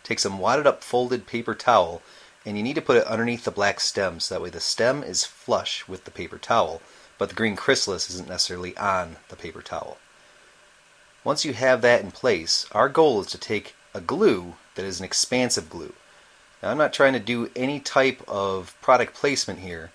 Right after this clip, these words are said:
but there's a certain primate glue that I found works very nice for this.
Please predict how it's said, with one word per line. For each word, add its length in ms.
but 120
there's 120
a 40
certain 340
primate 640
glue 360
that 140
I 80
found 320
works 200
very 380
nice 320
for 140
this. 320